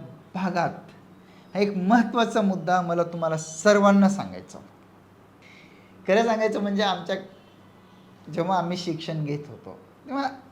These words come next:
बहुतांशी माझे, अ, वयाशी संबंधित असलेल्या बऱ्याच लोकांचे आईवडील काही खूप शिकलेले नसावेत, पण त्यांना शिक्षणाचं महत्त्व माहीत होतं. मी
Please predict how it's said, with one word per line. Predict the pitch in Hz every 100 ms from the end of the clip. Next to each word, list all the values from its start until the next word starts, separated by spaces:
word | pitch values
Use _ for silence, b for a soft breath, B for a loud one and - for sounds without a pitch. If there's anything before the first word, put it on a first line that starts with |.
| - - - - - - - - - -
बहुतांशी | 196 196 220 226 320 330 - 240
माझे, | 226 175 175 190 - -
अ, | 160 135 127 110 -
वयाशी | 160 156 156 165
संबंधित | 160 156 165
असलेल्या | 196 233 254
बऱ्याच | 185 170 254 -
लोकांचे | 226 226 233 240
आईवडील | 196 220 233 240
काही | 254 262
खूप | 254 254
शिकलेले | 240 - 190 196
नसावेत, | 202 131 - - - - - - - - B B B B B -
पण | 220 247 254 -
त्यांना | 214 202 208
शिक्षणाचं | 202 196 196 - 180 175 - 170 147
महत्त्व | 147 156 160
माहीत | 151 135 131
होतं. | - - - - - - - - - - - - - - - - - - - - B B B -
मी | 156